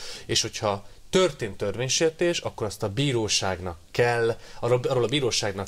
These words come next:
kell döntenie. Egyébként nekem nincs kétségem akfelől, hogy ma korma-, ma kormányzati politikusok közül sokan felveszik majd a csíkos pizsamát, de bocsánat,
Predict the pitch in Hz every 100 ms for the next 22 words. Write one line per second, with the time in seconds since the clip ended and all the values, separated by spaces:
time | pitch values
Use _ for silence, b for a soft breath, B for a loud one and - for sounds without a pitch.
0 | - 120 110 101 95 143 151 170 170 147
1 | 139 131 143 135 139 165 170 - 110 -
2 | 101 101 107 - 135 143 120 - B B
3 | 123 143 107 - - - 143 127 123 135
4 | 147 - 135 120 110 104 98 - 131 113
5 | 110 107 101 - 135 139 - 160 104 98
6 | 120 98 104 110 110 101 98 127 110 107
7 | - 113 120 131 135 - - 113 139 127
8 | 113 127